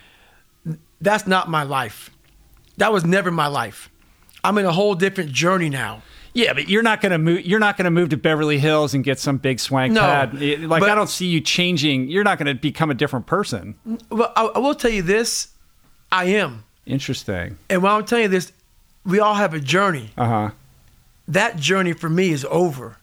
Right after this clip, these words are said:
Speaker 1: Yeah,
Speaker 2: Uh-huh.
Speaker 1: I will always work out. I will always have the Spartan mind. I will always say,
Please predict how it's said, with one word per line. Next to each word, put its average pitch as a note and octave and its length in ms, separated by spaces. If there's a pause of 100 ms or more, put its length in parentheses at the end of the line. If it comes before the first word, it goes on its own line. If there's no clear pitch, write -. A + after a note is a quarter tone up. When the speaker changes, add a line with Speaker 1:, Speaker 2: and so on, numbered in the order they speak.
(100)
Speaker 1:
Yeah, - 240
Speaker 2:
Uh-huh. F3 100
Speaker 1:
I - 40
will G#3 220
always F#3+ 380
work E3+ 260
out. D3 280 (480)
I G3+ 80
will G3 180
always A3 320
have F3+ 160
the E3 80
Spartan F#3+ 480
mind. D#3 340
I E3+ 120
will G3+ 120
always G3 400
say, F3 340